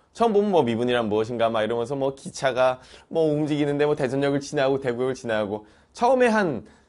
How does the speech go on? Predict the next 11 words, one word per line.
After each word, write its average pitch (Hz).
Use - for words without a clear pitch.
사 160
강 240
정도까지만 214
들어봐도, 135
사, 143
오 175
강 175
정도까지만 156
들어봐도 113
여러분들이 104
"오씨, 92